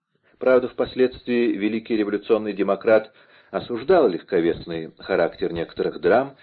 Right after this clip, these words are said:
и романов Дюма. Недостатки Дюма как романиста-историка общеизвестны и очевидны.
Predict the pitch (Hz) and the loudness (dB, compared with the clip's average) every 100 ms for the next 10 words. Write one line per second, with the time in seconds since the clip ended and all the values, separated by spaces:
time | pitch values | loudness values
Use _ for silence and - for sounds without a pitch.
0 | _ _ 101 120 - 98 82 78 78 71 | _ _ -6 -4 -4 -4 -2 -4 -4 -10
1 | 82 69 - _ _ _ _ _ _ _ | -12 -12 -18 _ _ _ _ _ _ _
2 | _ _ _ _ 101 135 175 - 214 214 | _ _ _ _ 0 0 0 2 0 0
3 | 180 165 185 180 170 151 147 151 156 160 | 0 2 4 4 2 4 4 4 2 -2
4 | - 131 165 - 165 160 156 147 139 - | 0 0 0 0 2 2 4 2 2 -8
5 | - 117 - 110 104 95 127 - 120 - | -6 -4 -2 -4 -2 0 0 0 -10 -4
6 | 120 120 - 143 98 - | -4 -4 -6 -4 -6 -12